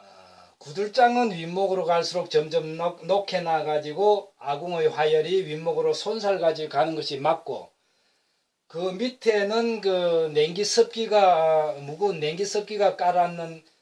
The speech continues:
어, 층이기 때문에 그 냉기 습기는 아궁 쪽으로 오지 않고, 어,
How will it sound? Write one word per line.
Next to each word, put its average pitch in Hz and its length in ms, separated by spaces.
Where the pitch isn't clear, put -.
어, 127 600
층이기 175 520
때문에 165 600
그 233 200
냉기 196 340
습기는 220 580
아궁 190 380
쪽으로 226 320
오지 180 200
않고, 180 540
어, 143 400